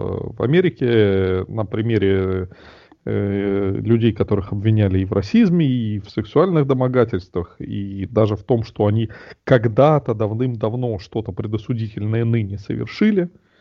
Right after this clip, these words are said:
Вот с-, самого обвинения достаточно. У них же там, э, как это,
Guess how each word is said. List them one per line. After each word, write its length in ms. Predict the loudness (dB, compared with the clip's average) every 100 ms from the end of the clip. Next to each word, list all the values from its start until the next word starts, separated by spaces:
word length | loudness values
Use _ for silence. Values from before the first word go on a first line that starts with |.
| -20 -20 _
Вот 300 | -2 -2 -6
с-, 240 | -6 -4 -2 0
самого 380 | 2 4 4
обвинения 840 | 2 0 -2 -4 -2 0 2 2 2
достаточно. 680 | 0 -2 -2 -4 -10 -8 -4
У 40 |
них 200 | 0 0
же 100 | 0
там, 400 | 2 2 2 -2
э, 680 | 0 2 2 2 0 0 -2
как 200 | -2 -4
это, 260 | -4 -12